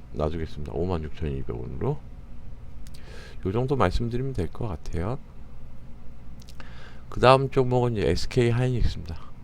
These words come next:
에스케이 하이닉스 수급 보시게 되면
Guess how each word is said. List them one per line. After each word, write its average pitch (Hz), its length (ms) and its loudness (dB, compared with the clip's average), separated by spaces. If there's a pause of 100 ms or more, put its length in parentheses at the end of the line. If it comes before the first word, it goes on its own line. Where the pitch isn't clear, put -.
(180)
에스케이 104 440 0
하이닉스 101 640 0 (680)
수급 - 360 -6
보시게 143 360 2
되면 131 500 4